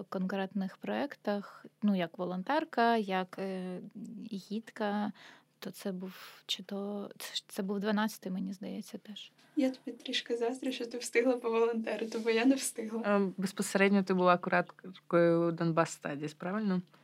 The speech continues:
Speaker 1: Так. Це дослідницький проєкт. Він замислювався тоді як, ем, скоріше, більш направлений на академіків, на людей, які цікавляться,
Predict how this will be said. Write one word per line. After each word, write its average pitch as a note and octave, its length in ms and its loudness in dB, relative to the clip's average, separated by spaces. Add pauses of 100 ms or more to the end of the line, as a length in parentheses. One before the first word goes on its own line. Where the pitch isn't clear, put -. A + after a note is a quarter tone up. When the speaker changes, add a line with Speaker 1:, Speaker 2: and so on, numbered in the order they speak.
(140)
Speaker 1:
Так. - 400 -8
Це C4+ 200 4
дослідницький C4 720 0
проєкт. A#3 580 2
Він A3+ 160 6
замислювався G#3+ 720 2
тоді G#3 540 -2
як, G3 680 -2
ем, F#3+ 720 2
скоріше, G#3 600 -2
більш G3+ 280 2
направлений G3 680 2
на F#3+ 280 2
академіків, A3+ 1080 2
на G3 380 2
людей, G3 460 -2
які G3+ 240 -6
цікавляться, F#3+ 1120 -2